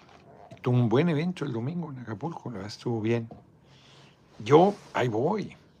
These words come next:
ahí voy, cabrón. Quienes están viendo cosas serias dicen, "Ay, cabrón,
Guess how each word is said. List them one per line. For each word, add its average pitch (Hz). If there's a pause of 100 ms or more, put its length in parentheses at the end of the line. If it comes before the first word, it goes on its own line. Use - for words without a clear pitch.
(300)
ahí 123
voy, 151
cabrón. -
Quienes 110
están 190
viendo 95 (160)
cosas 101
serias 82
dicen, 98
"Ay, 196
cabrón, 131